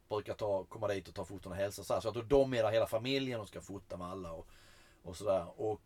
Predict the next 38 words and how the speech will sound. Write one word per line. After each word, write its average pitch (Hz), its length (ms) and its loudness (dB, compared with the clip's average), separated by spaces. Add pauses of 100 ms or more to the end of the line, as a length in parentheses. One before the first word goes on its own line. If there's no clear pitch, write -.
så 117 160 -10
när 107 140 -2
helt 131 160 2
plötsligt 113 260 -2
stå-, - 240 -10
är 110 80 -2
ju 101 120 2
Alice 95 440 -4
Cooper 160 360 2
där 156 360 6 (1160)
och, 113 440 -4
eh, 107 480 0 (440)
och 107 160 -8
Joe 113 100 0
Perry 101 720 4
och, - 580 -2
eh, 95 440 0 (160)
och 104 140 -6
Johnny 107 220 -2
Depp 98 460 -2
där 92 180 4
och 92 80 2
de 95 140 -6
går 95 140 -2
runt 92 400 -4
där, 92 160 2
bla. 87 320 -2 (280)
Precis 117 200 -2
innan 120 320 0
detta 123 260 4
hinner 107 180 0
jag 98 80 -2
dessutom 104 300 -2
träffa 95 260 -2
Matt 90 240 -6
Sorum 85 520 -4
och, 90 280 -12
och 87 120 -10